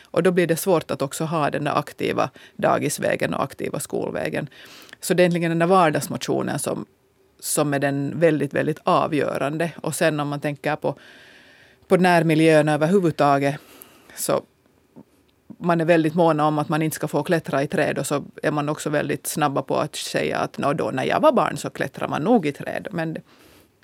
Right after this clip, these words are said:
det finns inte träd som man får klättra i. Så att man, man också skjuter lite de här barnen i benen på samma, att, att man förbjuder dem, så att man ska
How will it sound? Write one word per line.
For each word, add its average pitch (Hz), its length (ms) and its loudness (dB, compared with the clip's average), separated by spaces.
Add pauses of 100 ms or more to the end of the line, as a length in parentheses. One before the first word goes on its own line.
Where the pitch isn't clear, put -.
det 196 100 0
finns 226 240 4
inte 196 160 2
träd 196 180 6
som 202 100 0
man 196 100 0
får 202 120 2
klättra - 380 0
i. 110 160 -8 (460)
Så - 140 -2
att 160 140 -2
man, 165 240 0 (460)
man 196 220 2
också 190 260 0
skjuter 165 480 4
lite - 240 -2
de 175 100 -4
här 151 80 0
barnen 143 340 2
i 135 60 -6
benen - 440 0
på - 100 -6
samma, - 300 -8
att, - 260 -8
att 175 100 -10
man - 240 -10 (880)
förbjuder 175 540 4
dem, 156 180 -6
så 175 80 -4
att 165 120 -8
man 185 100 -4
ska - 180 -6